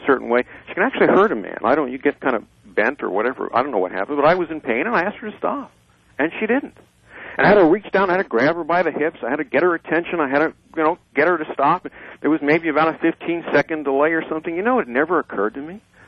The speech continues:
Never even crossed my mind. "Oh, my God, this woman belongs in prison."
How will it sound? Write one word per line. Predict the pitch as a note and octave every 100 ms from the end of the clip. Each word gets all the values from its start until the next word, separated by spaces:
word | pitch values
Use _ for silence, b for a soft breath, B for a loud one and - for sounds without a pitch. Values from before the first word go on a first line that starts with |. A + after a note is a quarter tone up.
| b -
Never | C#3 G3+
even | G3+ F3+
crossed | C#3 - G#2+ D3 -
my | A2+ -
mind. | E2+ F#2 C3 F3 -
"Oh, | B2 F3
my | D3 F#2+ G2 -
God, | G2+ B2 E3+ G#3+ B B -
this | A#2 -
woman | A#2 D3+ D3+
belongs | A2 G2+ A2 C#3+
in | F#3 F#3+
prison." | - A#3 C4+ -